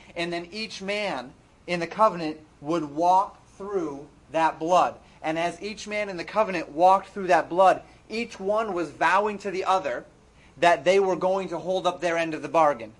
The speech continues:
And if they didn't hold up their end of the bargain, then that man says, "The, the consequences are on my head if I don't hold up my end of the bargain." But see, God didn't do that with Abraham.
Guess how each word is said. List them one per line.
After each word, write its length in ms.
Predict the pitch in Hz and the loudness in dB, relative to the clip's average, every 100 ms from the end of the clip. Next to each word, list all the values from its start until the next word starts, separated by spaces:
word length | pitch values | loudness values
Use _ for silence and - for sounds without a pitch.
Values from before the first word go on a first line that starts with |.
| _ - - | _ -14 -4
And 140 | 165 | -2
if 140 | 170 | -2
they 100 | 180 | -2
didn't 240 | 165 208 208 | -2 -2 -2
hold 300 | 190 202 196 | -2 0 0
up 140 | 175 | 0
their 180 | 185 185 | 0 0
end 180 | 185 175 | -2 -4
of 80 | 147 | -8
the 80 | |
bargain, 540 | 160 180 180 147 131 131 - - | 2 4 4 2 -6 -12 -20 -8
then 340 | 131 165 165 156 | 0 0 0 2
that 200 | 170 175 | 4 4
man 240 | 180 170 | 2 -2
says, 320 | 165 175 156 131 - _ _ 143 147 - - 143 | 0 0 0 -4 -20 _ _ -18 -18 -20 -20 -6
"The, 200 | 165 160 | -4 -4
the 100 | 160 | -8
consequences 1040 | 160 - 214 220 202 - 170 196 - 147 - | -8 -2 -2 -2 -6 -4 -4 -4 -8 -12 -2
are 200 | 147 151 | 2 4
on 300 | 156 156 151 | 2 -2 0
my 220 | 160 170 | 0 2
head 320 | 170 160 175 135 | 0 0 0 0
if 140 | 139 | 0
I 140 | 151 | 2
don't 180 | 151 139 | 2 0
hold 220 | 156 156 | -2 0
up 80 | 147 | 0
my 180 | 143 139 | 0 0
end 140 | 135 | -2
of 80 | 123 | -6
the 60 | 123 | 0
bargain." 400 | 147 143 135 110 _ _ _ _ _ _ _ _ _ _ - - - | 4 6 4 -6 _ _ _ _ _ _ _ _ _ _ -20 -12 -4
But 140 | 175 | -2
see, 100 | 196 | -2
God 320 | 185 196 214 | 4 6 6
didn't 160 | 180 175 | 4 -6
do 160 | 170 208 | -6 -2
that 160 | 160 | -2
with 100 | 147 | -2
Abraham. 460 | 175 165 139 120 | -4 -4 -6 -10